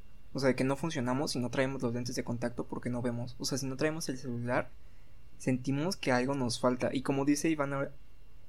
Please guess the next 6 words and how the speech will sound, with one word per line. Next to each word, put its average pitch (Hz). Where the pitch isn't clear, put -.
este, 117
como 120
decía 120
Ivana, 139
es 147
el, 151